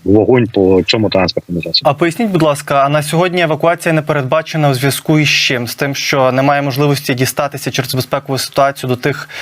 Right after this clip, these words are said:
Speaker 2: районів, власне, селища, де ситуація найскладніша, чи через те, що немає більше потреби евакуйовувати людей, бо вони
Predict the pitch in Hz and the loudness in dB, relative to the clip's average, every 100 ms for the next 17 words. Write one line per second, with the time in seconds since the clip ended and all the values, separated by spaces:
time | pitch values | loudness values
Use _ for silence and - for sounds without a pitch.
0 | - - 120 131 143 139 127 135 127 131 | -6 0 0 0 0 0 0 0 0 -4
1 | - 147 135 131 139 117 - - 135 - | -2 -2 -2 -4 -2 -4 -2 -2 -2 -2
2 | 139 135 - 139 190 214 170 131 - 131 | -2 -2 -4 -2 -4 -4 -4 -2 -2 -4
3 | 120 147 143 151 135 139 131 120 117 139 | -2 -6 -4 -2 2 2 0 -4 -6 -6
4 | 127 - 135 127 120 120 127 123 120 120 | -6 -6 -4 -2 -4 0 0 0 -2 -2
5 | 120 127 135 113 110 120 120 | -2 0 -2 -4 0 0 0